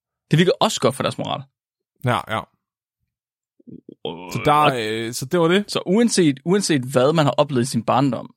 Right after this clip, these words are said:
Speaker 1: så bliver man nostalgisk, og derfor bliver man mere moralsk. Så hvis du
Speaker 2: Ja.
Speaker 1: er blevet mishandlet som barn, du tænker tilbage på den mishandling, så er du stadig mere
Speaker 2: Ja.
Speaker 1: tilbøjelig til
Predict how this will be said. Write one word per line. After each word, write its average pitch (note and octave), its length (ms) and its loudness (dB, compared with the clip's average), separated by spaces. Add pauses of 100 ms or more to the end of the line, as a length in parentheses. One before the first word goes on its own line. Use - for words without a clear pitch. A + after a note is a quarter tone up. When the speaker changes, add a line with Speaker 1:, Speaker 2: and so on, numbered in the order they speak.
Speaker 1:
så C#3+ 140 -6
bliver C#3 140 2
man A#2+ 100 0
nostalgisk, B2 640 -2
og - 140 -6
derfor C#3+ 260 0
bliver A2+ 180 -6
man A2 140 -4
mere A#2+ 180 2
moralsk. B2 540 -4 (1900)
Så - 120 -4
hvis C#3+ 160 0
du G#3+ 180 4
Speaker 2:
Ja. - 60 4
Speaker 1:
er - 100 2
blevet D3+ 180 4
mishandlet C#3+ 560 0
som A#2 200 -6
barn, - 320 -2 (500)
du E3 60 2
tænker D3+ 240 0
tilbage D#3+ 340 0
på - 80 -4
den C3+ 180 2
mishandling, - 580 -2 (320)
så E3+ 100 0
er - 20 2
du E3 80 2
stadig D#3+ 320 2
mere D#3+ 140 4
Speaker 2:
Ja. D#3 60 2
Speaker 1:
tilbøjelig C#3+ 540 0
til C#3+ 240 2